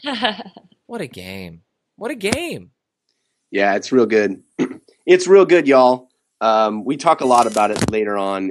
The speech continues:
Speaker 3: in the, in, at the end of the show, after the end of the show. So if you've, if you've completed Uncharted four, stick around for that discussion 'cause it's fun. We get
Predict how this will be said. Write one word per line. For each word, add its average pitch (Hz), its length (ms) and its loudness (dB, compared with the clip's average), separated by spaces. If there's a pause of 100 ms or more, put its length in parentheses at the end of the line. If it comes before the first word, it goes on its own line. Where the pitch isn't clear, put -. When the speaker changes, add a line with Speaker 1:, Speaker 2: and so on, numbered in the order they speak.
Speaker 3:
in 92 140 -6
the, 92 180 -6
in, 92 220 -6
at - 80 -18
the 95 100 -4
end 92 140 -2
of 90 60 -6
the 90 60 -6
show, 87 360 -2
after 95 260 -4
the 90 160 -4
end 87 120 -4
of 87 40 -12
the 90 60 -12
show. 78 340 -10 (220)
So 90 260 -4
if 90 140 -4
you've, 131 240 -2
if 123 120 -2
you've 160 140 -6
completed 151 400 0
Uncharted 123 420 0
four, 110 220 -4
stick - 220 -8
around 104 140 -4
for - 100 -10
that 90 120 -4
discussion 92 380 -8
'cause 92 160 -12
it's 92 100 -18
fun. 90 220 -4
We 90 80 -4
get 87 220 -6